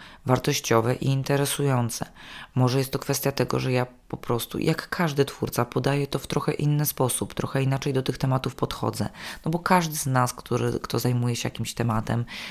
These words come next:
i dzieli się wiedzą, trochę ma inne spojrzenie, inne podejście, ale też inny język, w inny sposób to komunikuje. Zauważyłam to dlatego, że postem, który miał najwięcej,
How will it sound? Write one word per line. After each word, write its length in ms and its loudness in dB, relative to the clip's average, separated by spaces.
i 80 0
dzieli 180 2
się 160 -2
wiedzą, 340 0
trochę 260 -2
ma 140 2
inne 440 2
spojrzenie, 580 0
inne 260 0
podejście, 460 -2
ale 120 -6
też 260 -4
inny 280 0
język, 380 -2
w 60 -10
inny 120 -2
sposób 360 -2
to 100 -4
komunikuje. 640 -2
Zauważyłam 480 2
to 80 2
dlatego, 440 0
że 100 -2
postem, 380 -2
który 200 -4
miał 220 0
najwięcej, 920 4